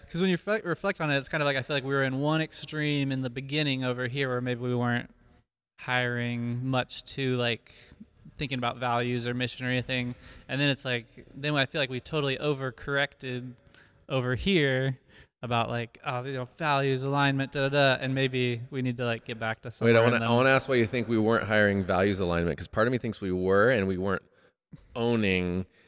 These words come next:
Speaker 2: as a leadership group what our values actually meant, and then the people created the meaning of the values, and that's what, to me, that's what, that's how it went. To,
Speaker 1: Yeah.
Speaker 2: um, so, like,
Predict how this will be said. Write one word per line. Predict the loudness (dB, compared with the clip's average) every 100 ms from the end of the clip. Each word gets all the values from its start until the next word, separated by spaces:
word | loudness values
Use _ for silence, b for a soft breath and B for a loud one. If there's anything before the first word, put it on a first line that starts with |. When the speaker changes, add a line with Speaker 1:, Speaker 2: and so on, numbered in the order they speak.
| b
Speaker 2:
as | -4 -2
a | 0
leadership | 0 0 -2 -6
group | -4 -4
what | -2
our | 0
values | 0 0 0
actually | -2 -4 -6 -6
meant, | -2 0 -2 -4
and | -4
then | -4 -4
the | -8
people | -6 -6 -4 -8
created | -8 -6 -2 -2 -4 -8 -8
the | -6
meaning | -4 -4 -4
of | -4
the | -4
values, | -2 -2 -4 -6
and | -4 -2
that's | -2 -2
what, | -4 -4 _ _ b b -6
to | -4
me, | 0 2
that's | 2 0
what, | -2 0
that's | -2 0
how | 0 0
it |
went. | -2 -6 -6
To, | -6 -4
Speaker 1:
Yeah. | 0 2 2
Speaker 2:
um, | 0 -4 B B B -4
so, | 2
like, | 4 4 2 -12 -18